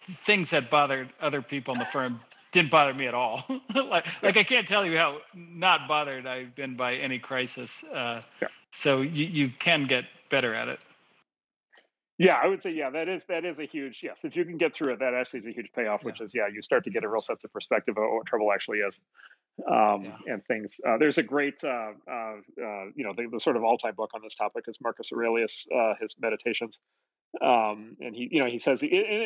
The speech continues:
Speaker 2: it's a great book 'cause he, he's talking about, like, how to be strong, basically, in the, in the face of adversity is, like, the theme of the book. And, and, you know, he, and he actually never wrote the book for publication. Like, he wrote the book basically as a set of notes to himself.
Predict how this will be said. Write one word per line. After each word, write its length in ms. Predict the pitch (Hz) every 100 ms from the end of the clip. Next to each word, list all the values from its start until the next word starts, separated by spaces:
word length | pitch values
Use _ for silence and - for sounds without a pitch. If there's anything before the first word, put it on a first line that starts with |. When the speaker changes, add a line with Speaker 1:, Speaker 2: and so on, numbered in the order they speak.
| 202 202
Speaker 2:
it's 100 | 160
a 60 |
great 200 | 185 202
book 200 | - 147
'cause 120 | 135 120
he, 200 | 131 131
he's 140 | 131
talking 240 | 139 120
about, 200 | 117 110 113
like, 120 | 107
how 120 | 117
to 60 | 110
be 80 |
strong, 300 | 98 - 110 107
basically, 320 | 104 - 113
in 40 |
the, 220 | 101 - -
in 60 |
the 60 | 107
face 240 | 127 104
of 40 | 117
adversity 360 | 101 110 - 107
is, 120 | 104
like, 140 | -
the 60 | -
theme 180 | - 107
of 60 |
the 60 | 104
book. 220 | 107 110 -
And, 80 | 104 _ _ _ _ _
and, 120 | -
you 60 | 151
know, 100 | 143
he, 260 | 160 165 220
and 120 | 175
he 60 | 190
actually 200 | 185 180
never 200 | 160 143
wrote 160 | 139
the 60 | 131
book 120 | 120
for 60 | _
publication. 480 | 120 104 101 117 113
Like, 100 | 107
he 80 | 123
wrote 160 | 110 107
the 80 |
book 160 | 107 113
basically 340 | 110 - 120
as 100 | 110
a 60 | 113
set 140 | 135
of 80 | 107
notes 220 | 107 113
to 100 | -
himself. 400 | 98 - 123 107